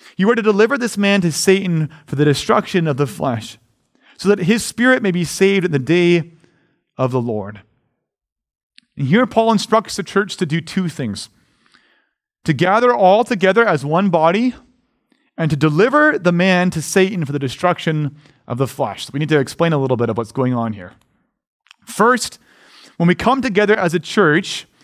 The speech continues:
Paul's talking about the way that we carry the authority of Jesus to put someone out of the congregation. He's got all this language that's kind of stacked up in this beautiful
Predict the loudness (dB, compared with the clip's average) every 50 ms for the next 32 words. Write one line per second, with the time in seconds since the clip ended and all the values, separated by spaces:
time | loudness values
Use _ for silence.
0 | _ _ _ _ -4 -4 -2 -2 -4 -4 -2 0 0 0 0 -2 -2 0 0 2
1 | 2 2 2 2 0 -4 -6 -6 -8 -4 0 2 2 4 4 2 2 2 2 0
2 | 0 0 0 0 -2 -2 -2 0 2 4 4 2 2 2 0 0 -2 -4 -6 -12
3 | -20 -12 -4 -2 0 0 0 -2 -6 -14 -16 _ -12 -10 -2 2 2 4 4 4
4 | 2 2 2 2 2 2 0 -2 -6 -10 -14 _ _ _ _ _ -6 -2 0 -2
5 | -2 -2 -2 -4 -2 -2 -2 0 0 -2 -2 -2 -2 -2 -4 -4 -4 -6 -6 -6
6 | -8 -8 -8 -12 -16 -20 -20 _ _ _ _ _ _ _ _ _ _ _ -4 -2
7 | 0 0 2 4 4 4 4 2 2 0 -2 -2 0 0 2 2 0 0 -2 -2
8 | -2 -2 0 -2 -2 -4 -2 0 0 2 0 0 -2 -2 -2 -2 -2 -6 -12 -12
9 | -8 -4 0 2 2 2 2 2 4 4 4 2